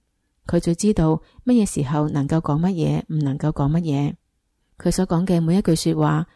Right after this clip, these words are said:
應該都係經過計算嘅。所以盧沙野喺訪談之中提出嘅對台灣問題同前蘇聯加盟共和國嘅見解，唔可能係佢個人嘅意見。而且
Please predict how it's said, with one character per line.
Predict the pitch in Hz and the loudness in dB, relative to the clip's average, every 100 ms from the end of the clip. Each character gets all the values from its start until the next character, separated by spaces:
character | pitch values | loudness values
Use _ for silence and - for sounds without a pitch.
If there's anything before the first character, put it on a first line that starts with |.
| _ | _
應 | 220 233 | 2 2
該 | 226 | 4
都 | 226 226 | 2 2
係 | 180 | 0
經 | - 185 | 0 -2
過 | 190 156 | 0 0
計 | 151 151 | 0 -2
算 | - 156 | -2 -2
嘅。 | 151 151 - - _ _ _ _ _ _ _ _ _ | 0 0 -2 -8 _ _ _ _ _ _ _ _ _
所 | - 196 | -2 0
以 | 202 | 2
盧 | 190 156 | 0 0
沙 | 151 226 240 | 0 0 0
野 | 190 170 | 0 0
喺 | 160 160 | 0 -2
訪 | - 165 | -2 -2
談 | 180 143 | 0 -2
之 | - 190 | -2 -2
中 | 202 196 208 _ - | 0 -2 -4 _ -6
提 | 170 | -4
出 | 156 233 | -2 -2
嘅 | 226 185 175 | 0 0 0
對 | 185 180 | 0 2
台 | - | 0
灣 | 147 196 | 2 2
問 | 220 180 | 2 0
題 | 175 143 151 _ _ | 0 -2 -4 _ _
同 | - 170 165 | -2 -2 -2
前 | 175 165 | -4 -4
蘇 | - 240 | 0 0
聯 | 196 151 | 0 0
加 | - 208 | -2 0
盟 | 214 147 | 0 -2
共 | 147 156 147 | -2 -2 0
和 | 147 | -2
國 | - 170 | -2 -4
嘅 | |
見 | 160 160 156 | -4 -4 -4
解， | 147 147 190 _ _ _ - | -4 -4 -6 _ _ _ -6
唔 | 175 | -2
可 | 165 190 | 0 2
能 | 247 165 | 2 2
係 | 143 151 | -2 -4
佢 | 160 156 | -2 -2
個 | 156 | 0
人 | 156 131 | 0 -2
嘅 | 147 | -4
意 | 151 | -4
見。 | 147 160 151 151 - _ _ _ _ _ _ _ _ | -4 -2 -2 -4 -8 _ _ _ _ _ _ _ _
而 | 160 151 | -6 -2
且 | 160 160 | -2 -2